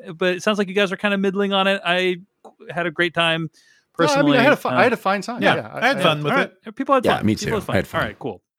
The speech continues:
Speaker 1: And at the end of the day, guys, it's pretty impressive that Sean Levy made a movie.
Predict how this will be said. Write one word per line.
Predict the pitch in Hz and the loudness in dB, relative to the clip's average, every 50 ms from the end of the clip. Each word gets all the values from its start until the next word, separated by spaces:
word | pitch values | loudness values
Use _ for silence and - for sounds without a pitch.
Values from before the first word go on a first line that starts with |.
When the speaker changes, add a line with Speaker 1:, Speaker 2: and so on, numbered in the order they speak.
| _ _ _ _ _ _ _ _ _ _ _ - - - | _ _ _ _ _ _ _ _ _ _ _ -16 -8 -2
Speaker 1:
And | 202 208 | 0 2
at | 220 214 | 2 2
the | 220 | 2
end | 226 240 | 0 0
of | 262 220 | 0 0
the | 160 | 0
day, | 165 185 151 | 0 0 0
guys, | 107 95 98 101 - | -2 -6 -10 -12 -16
it's | - - - - _ - | -18 -20 -20 -20 _ -6
pretty | - 214 190 | -4 -2 -2
impressive | 151 - 143 135 - - 107 | -2 -2 -2 -4 -4 -4 -8
that | 113 107 - | -10 -8 -6
Sean | - 127 117 | -6 -6 -4
Levy | 117 117 110 110 | -4 -4 -4 -2
made | 117 117 113 | -2 -2 -2
a | 120 | -2
movie. | 135 175 208 - - _ | -2 -4 -4 -4 -8 _